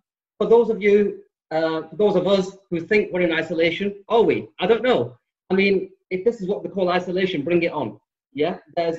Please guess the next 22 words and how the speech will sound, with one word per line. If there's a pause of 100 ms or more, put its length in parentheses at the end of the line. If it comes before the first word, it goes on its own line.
(120)
there's
seventy
or
eighty
people
here, (360)
uh,
all
connected, (220)
all
talking
to
each
other, (400)
all
networking, (300)
all,
all
together.
And
that's
what